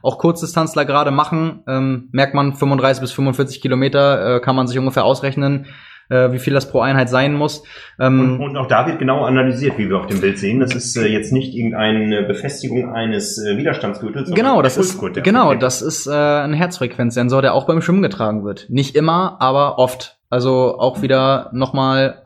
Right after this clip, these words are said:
Speaker 1: äh, in die Kategorie nichts dem Zufall überlassen, Daten sammeln, Daten sammeln, Daten sammeln, irgendwann auswerten und interpretieren können. Ähm, genau, auch beim Schwimmen.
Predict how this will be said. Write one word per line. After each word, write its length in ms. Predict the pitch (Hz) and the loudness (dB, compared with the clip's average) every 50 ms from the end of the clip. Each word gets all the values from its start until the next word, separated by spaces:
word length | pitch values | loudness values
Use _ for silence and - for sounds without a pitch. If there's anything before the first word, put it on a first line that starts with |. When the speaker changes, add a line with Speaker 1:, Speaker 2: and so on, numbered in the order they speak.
| - - | -20 -20
Speaker 1:
äh, 680 | - - 101 98 104 104 - - - - _ _ 127 | -20 -20 -20 -20 -20 -20 -20 -20 -20 -20 _ _ 0
in 60 | 131 | 2
die 100 | 131 131 | 2 2
Kategorie 760 | 131 143 135 - 131 123 131 123 120 135 139 139 135 135 - - - | 2 2 0 0 0 0 0 0 2 2 0 0 0 0 -2 -4 -6
nichts 240 | - 139 139 139 - | -6 -4 -4 -4 -4
dem 120 | 135 127 - | -4 -4 -4
Zufall 260 | 151 143 - 147 143 | -4 -2 0 0 2
überlassen, 500 | 139 139 135 135 135 135 - 143 135 127 | 2 2 2 2 0 0 -2 -4 -2 0
Daten 300 | - 131 139 - 156 139 | 2 2 2 2 0 0
sammeln, 320 | 127 135 131 139 135 127 | 2 2 2 2 2 2
Daten 280 | 123 127 131 139 107 131 | 2 2 2 0 0 -2
sammeln, 260 | 120 123 123 120 117 | 0 0 0 2 2
Daten 320 | 113 127 135 143 120 131 131 | 2 2 0 0 0 -2 -2
sammeln, 300 | 139 139 139 135 135 - | 0 0 0 0 -2 0
irgendwann 340 | - 127 131 127 127 127 110 | 0 0 0 0 0 0 0
auswerten 680 | - 120 131 131 - 131 131 135 135 135 131 131 131 | 2 0 0 0 0 0 0 2 0 0 -2 -2 -2
und 200 | - - 120 117 117 | -2 -2 -2 -2 -2
interpretieren 540 | 117 123 120 120 127 120 123 - 131 123 120 | -2 -2 -2 -2 -2 -2 -2 -2 -2 -2 -2
können. 320 | - 120 117 127 127 123 - - - - - - - _ - - | -2 -2 -2 -4 -4 -10 -16 -20 -20 -20 -20 -20 -20 _ -6 -2
Ähm, 560 | 117 117 120 120 117 117 117 117 120 - - - _ _ _ _ _ _ _ _ _ _ - | 0 2 2 2 2 0 0 -2 -6 -12 -18 -20 _ _ _ _ _ _ _ _ _ _ -2
genau, 380 | 131 120 113 110 - - - - | 0 0 0 0 -4 -6 -4 -2
auch 220 | 113 123 - - | 0 0 0 0
beim 100 | 135 127 | 0 0
Schwimmen. 380 | 123 - 143 147 156 156 151 | 0 0 0 0 0 -2 -4